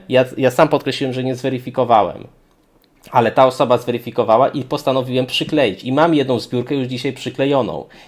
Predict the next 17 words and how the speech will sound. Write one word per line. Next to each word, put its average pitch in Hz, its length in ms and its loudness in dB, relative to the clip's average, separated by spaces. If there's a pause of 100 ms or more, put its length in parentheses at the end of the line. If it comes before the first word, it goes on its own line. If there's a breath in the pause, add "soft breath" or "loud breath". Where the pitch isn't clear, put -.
I 113 80 -10
nie 131 140 0
będę 175 260 2
teraz 131 360 0
tej 131 180 -2
zbiórki, 131 640 -4 (160 loud breath)
która - 240 0
jest 131 180 -2
wstępnie 156 560 2
przynajmniej 120 420 -2
zweryfikowana, 123 800 -2
odklejał 127 720 2 (1500)
i, 131 320 -2 (120)
y, 127 40 -2
przyklejał 131 460 0
twoją, 90 440 0
nie? 98 320 -6